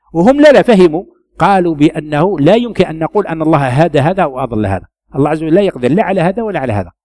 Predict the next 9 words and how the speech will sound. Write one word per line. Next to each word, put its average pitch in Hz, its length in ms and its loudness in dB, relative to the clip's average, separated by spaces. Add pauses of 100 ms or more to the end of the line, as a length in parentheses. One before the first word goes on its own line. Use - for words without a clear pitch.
(160)
الناس 170 280 -4
أحرار 190 400 -4 (520)
وهم 156 260 -6
الذين 165 220 0
يخلقون، 139 500 -4 (640)
آه، 120 1400 -6
أفعالهم. 120 460 -2 (1500)
الفرقة 254 340 2
الثانية 185 600 2